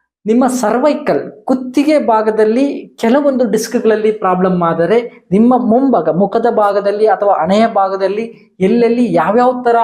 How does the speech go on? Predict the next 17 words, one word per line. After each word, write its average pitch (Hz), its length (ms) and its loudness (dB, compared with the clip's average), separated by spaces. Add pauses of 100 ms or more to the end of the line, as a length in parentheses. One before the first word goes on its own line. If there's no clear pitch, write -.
(200)
ಪ್ರಾಬ್ಲಮ್ನ 202 680 0
ನೀವು 190 140 -2
ಫೇಸ್ 190 400 -2
ಮಾಡ್ತೀರಿ, 165 440 0
ಅಥವಾ 202 500 -2
ನಿಮ್ಮ 214 240 2
ಮುಖ, 196 260 0
ಕಣ್ಣು 220 540 0
ಅಥವಾ, 208 380 2 (380)
ಆ, 175 140 2
ದವಡೆ 196 400 2
ಭಾಗದಲ್ಲಿ 202 560 0
ಬರುವಂಥ 185 380 0
ಪೇನ್‌ಗಳು 214 960 0 (100)
ಯಾವ 180 400 0
ಸ್-, 185 260 -10
ಯಾವ 202 260 2